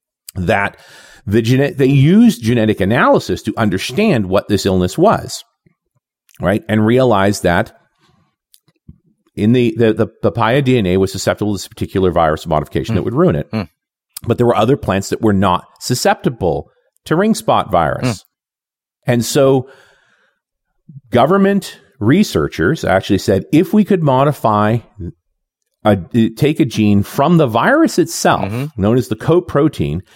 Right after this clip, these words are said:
Speaker 1: and embed it into the skin of the, the papaya, the papaya would be resistant to it." And it was actually Monsanto who did the work.
Speaker 2: Huh.
Speaker 1: They actually did the agrobacterium plasmid to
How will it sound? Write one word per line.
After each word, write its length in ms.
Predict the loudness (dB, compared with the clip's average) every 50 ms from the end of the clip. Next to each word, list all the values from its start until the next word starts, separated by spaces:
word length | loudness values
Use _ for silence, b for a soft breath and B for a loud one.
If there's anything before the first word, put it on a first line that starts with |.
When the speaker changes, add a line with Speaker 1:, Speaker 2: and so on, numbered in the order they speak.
| b b b
Speaker 1:
and 140 | -2 0 2
embed 380 | 2 2 2 2 2 2 4 4
it 140 | 2 2 0 0
into 460 | -2 0 2 2 0 0 0 -2 0
the 140 | 0 0 -2 -2
skin 800 | -4 -6 -10 -6 -2 0 0 2 0 0 -2 -2 -2 -4 -4 -6 _ _ -20 -20 -16 -6
of 320 | 0 0 2 2 0 0
the, 300 | 0 2 2 2 0 -2 -4 -6
the 100 | -6 -6
papaya, 560 | -4 -4 -2 0 0 0 2 0 0 -2 -4 -6 B B B B
the 80 | B -4
papaya 320 | -2 -2 0 0 2 2 2
would 140 | 2 2 2
be 80 | 2
resistant 460 | 2 2 0 0 -2 -2 -4 -4 -4
to 100 | -6 -10 -12
it." 120 | -14 -18 _ _ _ _ _ _ _ _ b b b b b b b
And 120 | b -2 -2
it 40 | 0
was 140 | 0 0 0
actually 460 | 0 0 -2 0 0 2 2 2 2
Monsanto 1120 | 2 2 2 2 2 0 -2 -2 -2 -2 -2 -2 -2 -2 -2 -2 -2 0 0 0 -2 -4 -6 b b b b b b b
who 480 | b -2 0 2 4 4 4 2 0 -4 -8 -8 -2
did 220 | -2 0 0 0
the 80 | 0 0
work. 380 | 0 0 -2 -4 -8 -16 -20 _ _
Speaker 2:
Huh. 200 | -4 -2 -2 -2 -2
Speaker 1:
They 280 | 0 0 2 4 4 4
actually 460 | 2 2 0 0 0 2 2 2 2
did 360 | 2 2 2 2 2 2 0
the 120 | 0 0 0 0
agrobacterium 1080 | -2 -2 0 0 0 0 0 2 0 0 0 -2 -2 -2 0 2 2 2 2 0 0 -2
plasmid 640 | -2 -2 -2 0 0 -2 -2 0 0 0 0 -2 -4 -8 b b b b b b
to 260 | -2 -2 -2 -2